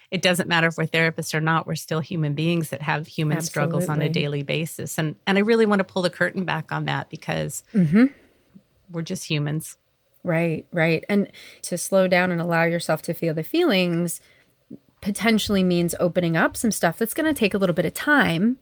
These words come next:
Speaker 2: and that's not efficient. <laughs>
Speaker 1: Yeah. <laughs> Yeah, I have
Speaker 2: Right?
Speaker 1: a very busy day today. <laughs>
Speaker 2: Mm-hmm, mm-hmm.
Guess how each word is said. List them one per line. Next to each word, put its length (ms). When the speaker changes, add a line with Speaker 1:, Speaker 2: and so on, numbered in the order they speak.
Speaker 2:
and 180
that's 220
not 120
efficient. 680
<laughs> 340
Speaker 1:
Yeah. 180
<laughs> 100
Yeah, 160
I 60
have 100
Speaker 2:
Right? 140
Speaker 1:
a 40
very 240
busy 320
day 220
today. 400
<laughs> 40
Speaker 2:
Mm-hmm, 920
mm-hmm. 380